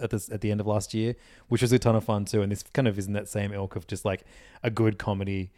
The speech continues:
based around a murder. We, but that ca-, that cast is crazy. So it's, um, it's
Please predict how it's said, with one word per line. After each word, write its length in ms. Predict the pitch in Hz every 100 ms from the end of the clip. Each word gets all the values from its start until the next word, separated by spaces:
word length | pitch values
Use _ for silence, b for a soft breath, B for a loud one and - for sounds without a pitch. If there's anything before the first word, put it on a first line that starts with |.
| -
based 300 | - 98 92
around 280 | 101 95 95
a 20 | 92
murder. 460 | 92 90 92 98 - _ - - _ _ -
We, 100 | 349
but 100 | 139
that 160 | 160 175
ca-, 300 | - 135 127
that 160 | 135 -
cast 320 | 127 117 -
is 100 | 101
crazy. 760 | - - 110 104 104 90 85 - b b
So 160 | - 135
it's, 140 | 135
um, 320 | 127 113 110 113 _ _ _ - _ _ _ _ _
it's 240 | 123 -